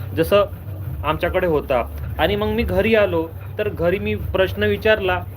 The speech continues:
की, "इकडे पण पाऊस आला होता का?" कारण की माझं घर आणि माझी कंपनी, जिथं मी काम करतो, जवळपास, अ, दहा किलोमीटरचा फासला आहे. तिकडे पाऊस आला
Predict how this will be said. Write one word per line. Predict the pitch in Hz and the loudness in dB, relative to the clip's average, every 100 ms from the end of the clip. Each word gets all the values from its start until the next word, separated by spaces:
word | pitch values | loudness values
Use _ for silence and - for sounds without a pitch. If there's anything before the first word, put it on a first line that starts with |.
| - - - - - | -10 -10 -8 -8 -6
की, | - - | -6 -6
"इकडे | 175 214 220 | -2 2 4
पण | 240 | 2
पाऊस | 214 196 202 185 | 2 2 2 2
आला | 170 196 | 2 4
होता | 190 180 170 | 2 2 0
का?" | 151 147 135 - - | 0 -2 -2 -6 -2
कारण | 170 185 | 0 0
की | 180 | -2
माझं | 185 139 143 180 196 | -4 -2 0 2 2
घर | 208 196 - - - - - - - - - - - | 4 2 0 -8 -8 -8 -8 -10 -12 -12 -12 -10 -4
आणि | 147 190 | -2 0
माझी | 175 147 151 | 2 2 2
कंपनी, | 190 170 147 156 120 | 2 2 2 -2 -2
जिथं | 107 - 139 165 | -6 -6 -4 -2
मी | 170 | -2
काम | 175 143 156 | 2 2 2
करतो, | 147 - 156 117 95 - - - - 127 | -4 -4 -2 -2 -4 -8 -8 -10 -10 0
जवळपास, | 156 190 196 196 226 | 2 4 2 0 0
अ, | - - - - 156 156 160 | -4 -8 -14 -6 -2 0 2
दहा | 165 165 190 | 0 2 0
किलोमीटरचा | 185 175 170 175 175 175 208 | 0 -2 -2 -2 -6 -2 -2
फासला | - - - - 135 | 0 -2 -2 0 0
आहे. | 107 - - - - - - | 0 -2 -6 -6 -6 -6 -4
तिकडे | 208 277 | 0 2
पाऊस | 269 247 247 | 4 2 2
आला | 240 233 233 | 2 2 2